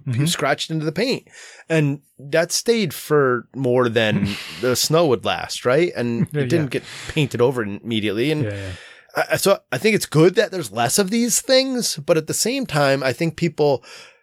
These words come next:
Speaker 2: because it's happened fewer, people give much more gravity to it, and then it explodes because of the social media. And it's not like, so, and then some, and so people that are doing this just to troll other people or just to be,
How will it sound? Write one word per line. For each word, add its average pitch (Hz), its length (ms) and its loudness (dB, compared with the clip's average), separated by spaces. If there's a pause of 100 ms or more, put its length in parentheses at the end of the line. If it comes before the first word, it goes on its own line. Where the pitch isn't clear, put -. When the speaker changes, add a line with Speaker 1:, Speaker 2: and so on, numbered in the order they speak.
(200)
Speaker 2:
because 175 440 2
it's 160 160 -4
happened 165 480 -2
fewer, 180 340 4
people 147 280 0
give 120 160 -2
much 127 260 0
more 131 120 -2
gravity 117 480 -2
to 226 200 2
it, - 80 -6
and 135 140 2
then 135 120 4
it 120 100 0
explodes 143 720 2
because 113 260 -6
of 110 60 -6
the 107 60 -6
social 120 320 -2
media. 139 300 -2 (880)
And 135 140 -2
it's - 100 -6
not 151 140 2
like, 131 160 0
so, - 160 -6
and 123 160 -4
then 123 140 0
some, 151 240 -2 (240)
and 147 120 2
so 151 200 4
people 170 320 0
that 135 280 0
are 185 240 4
doing 127 300 -2
this 110 160 0
just - 240 0
to 117 80 -6
troll 135 420 4
other 123 160 4
people 160 320 0
or 98 60 0
just 110 220 -4
to 120 40 -4
be, 117 300 -2